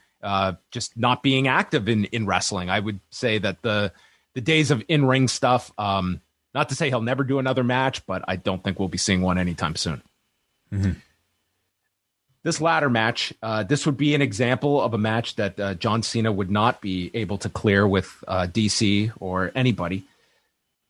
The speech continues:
Speaker 1: Uh, on the way to the ring, I actually like this. On the way to the ring, they showed highlights of past ladder match glory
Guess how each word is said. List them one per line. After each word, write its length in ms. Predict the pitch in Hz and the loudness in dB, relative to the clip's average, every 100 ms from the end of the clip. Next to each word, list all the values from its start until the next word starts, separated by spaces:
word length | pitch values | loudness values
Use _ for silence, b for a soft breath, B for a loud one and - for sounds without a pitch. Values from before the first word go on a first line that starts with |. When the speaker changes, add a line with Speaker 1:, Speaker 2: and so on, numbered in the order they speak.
| _ 98 | _ -2
Speaker 1:
Uh, 220 | 95 92 - _ | 0 -2 -6 _
on 180 | 160 233 | 0 2
the 80 | 277 | 2
way 220 | 185 180 | 2 2
to 100 | 180 | 2
the 80 | 147 | 2
ring, 140 | 135 165 | 2 2
I 120 | 170 | 2
actually 400 | 254 - 247 208 | 2 0 0 2
like 260 | 143 131 | 0 -2
this. 260 | 87 - - - | -6 -8 -6 0
On 140 | 156 | 2
the 60 | 151 | 4
way 180 | 170 196 | 2 2
to 80 | |
the 100 | 190 | 2
ring, 300 | 135 143 165 | 2 2 2
they 100 | 135 | 2
showed 280 | 120 156 123 | 0 0 0
highlights 500 | - 135 156 165 160 | 0 2 2 0 0
of 160 | 110 - | -4 -2
past 500 | 135 139 147 - - _ - | 0 0 0 -4 -12 _ -10
ladder 320 | 120 139 147 | -2 0 2
match 400 | 131 131 - - | 2 0 -2 -8
glory 540 | 107 120 123 107 95 | -4 2 4 2 0